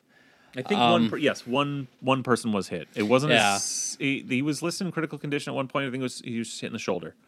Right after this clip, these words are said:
Speaker 1: I did find out, that out just before the show.
Speaker 2: And I think that this is, this is part of what sort of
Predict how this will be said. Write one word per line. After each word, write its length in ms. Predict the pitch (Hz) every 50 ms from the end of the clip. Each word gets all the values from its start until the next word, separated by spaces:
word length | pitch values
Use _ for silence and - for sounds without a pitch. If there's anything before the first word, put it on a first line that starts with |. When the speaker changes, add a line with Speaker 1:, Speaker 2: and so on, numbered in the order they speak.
| _ _ -
Speaker 1:
I 40 | 104
did 180 | 107 110 107
find 180 | - 104 98 92
out, 160 | 90 85 - -
that 120 | 95 95
out 140 | 92 85 -
just 180 | - 95 -
before 160 | - _ 90 80
the 60 | 76
show. 200 | - - - - _ _ _ _ -
Speaker 2:
And 140 | 165 165
I 80 | 175 170
think 240 | 165 - 208 208 -
that 220 | 190 185 - -
this 200 | 160 160 156 -
is, 240 | 156 139 135 131 127
this 300 | - 131 127 151 147 -
is 80 | 147 -
part 280 | - - 123 123 127 127
of 120 | 110 107
what 460 | 110 104 104 104 107 104 - - -
sort 240 | - - 117 104 101
of 300 | 98 95 92 - - _